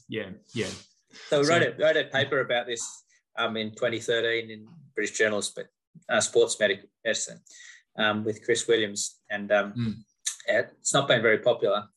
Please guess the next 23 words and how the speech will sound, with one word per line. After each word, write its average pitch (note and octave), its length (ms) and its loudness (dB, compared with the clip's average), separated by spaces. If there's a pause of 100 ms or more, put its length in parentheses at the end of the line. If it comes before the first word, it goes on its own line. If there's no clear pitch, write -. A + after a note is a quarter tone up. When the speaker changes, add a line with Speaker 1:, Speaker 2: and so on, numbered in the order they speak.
(200)
Speaker 2:
Well, B2 200 2 (260)
it's - 120 -6
not G#2+ 100 0
very G#2 120 -6 (400)
popular. B2+ 320 0
<laughs> - 0 - (760)
It, C#3 260 -4
it's C3+ 120 -6
not C#3 160 0
that B2+ 180 -2
people A#2+ 280 0
oppose A#2 320 0
it. A#2 120 -2
It's A2+ 200 -4
just - 240 -10
people G#2 200 -14
don't G#2 160 -2
take G2+ 200 -4
any G2+ 120 -8
notice G2+ 320 -8
of A2 120 -14
it. - 160 -18
But - 180 0